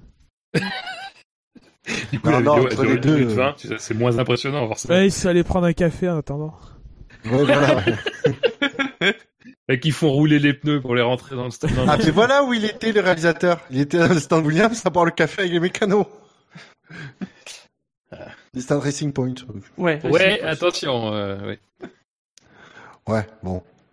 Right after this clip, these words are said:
Speaker 2: Tu m'excuseras si, vu la position de Stroll, j'ai pu comp-, confondre et qu'il était chez Williams en deux mille dix-huit.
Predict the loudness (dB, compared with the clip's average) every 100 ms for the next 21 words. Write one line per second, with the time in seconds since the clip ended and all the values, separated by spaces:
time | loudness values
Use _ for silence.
0 | _ _ -12 -2 0 0 0 2 2 2
1 | -2 -2 0 2 0 -2 -2 -2 -2 -2
2 | -2 0 0 -2 -2 -2 -2 -4 -2 -4
3 | -2 -2 -2 -2 -2 -2 -2 -2 0 0
4 | 0 -2 -2 -2 -4 -4 -6